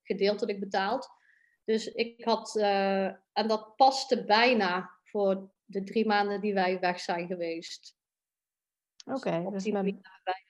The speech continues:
Speaker 1: dat, eh, kunnen regelen. En dat is wel heel fijn, want dan heb je in ieder geval nog een stukje inkomen.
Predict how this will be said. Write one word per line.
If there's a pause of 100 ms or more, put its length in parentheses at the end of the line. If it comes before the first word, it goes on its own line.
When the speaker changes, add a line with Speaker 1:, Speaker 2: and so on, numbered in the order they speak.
Speaker 1:
dat,
eh, (720)
kunnen
regelen.
En
dat
is
wel
heel
fijn,
want
dan (480)
heb
je
in
ieder
geval
nog
een
stukje (400)
inkomen.